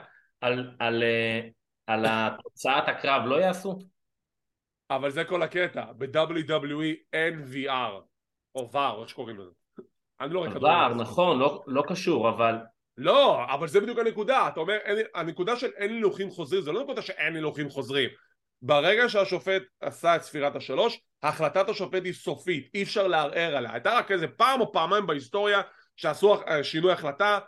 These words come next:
Speaker 2: וכאילו, כמה, זה היה כאילו בדרך של שנהנגן, זה היה נורא מצחיק. תשעים ושלוש, מרני ג'נלי נגד שון מייקלס, בובי הינן תופס את השופט, "לך תראה את ההילוך החוזר",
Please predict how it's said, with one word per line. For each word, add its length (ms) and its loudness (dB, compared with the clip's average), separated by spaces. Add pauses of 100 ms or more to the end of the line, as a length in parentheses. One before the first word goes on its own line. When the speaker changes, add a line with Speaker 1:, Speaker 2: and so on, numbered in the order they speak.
(300)
Speaker 2:
וכאילו, 800 2
כמה, 440 4
זה 60 -2
היה 100 0
כאילו 180 -8
בדרך 340 -2
של 100 -6
שנהנגן, 340 2
זה 80 -6
היה 60 -4
נורא 160 -4
מצחיק. 400 -4 (440)
תשעים 260 -2
ושלוש, 420 2
מרני 280 2
ג'נלי 340 -2
נגד 200 -6
שון 200 -6
מייקלס, 300 -2
בובי 260 -2
הינן 220 2
תופס 240 -10
את 60 -12
השופט, 300 -6
"לך 180 0
תראה 180 -2
את 80 -4
ההילוך 240 2
החוזר", 360 -2